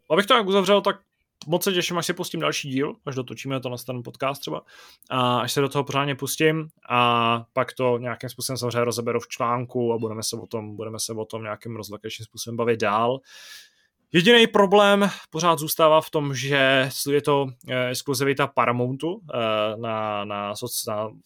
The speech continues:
streamovací službě Paramount Plus, která není oficiálně dostupná v Evropě. Eh, nebo nevím, jestli v Evropě. Myslím, že není vůbec v Evropě, určitě není v České republice a ještě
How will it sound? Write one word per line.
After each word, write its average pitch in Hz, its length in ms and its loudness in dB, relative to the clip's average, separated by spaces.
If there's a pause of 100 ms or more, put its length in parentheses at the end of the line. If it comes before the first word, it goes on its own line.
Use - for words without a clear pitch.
(260)
streamovací 117 460 -6
službě 117 280 -2
Paramount 120 500 -2
Plus, 113 500 -2
která 120 300 2
není 143 480 -2
oficiálně 123 520 -6
dostupná 110 680 -4
v - 280 -20
Evropě. 107 520 -4 (920)
Eh, 95 760 -4 (360)
nebo 90 200 -14
nevím, 95 140 -10
jestli 101 180 -10
v - 60 -16
Evropě. 107 180 -6
Myslím, 135 220 -4
že 147 80 0
není 147 160 0
vůbec 135 280 -2
v - 40 -12
Evropě, 107 440 2
určitě 123 360 -4
není 120 180 -2
v 120 40 -14
České - 280 -6
republice 120 640 -4 (380)
a 113 380 2
ještě 113 720 0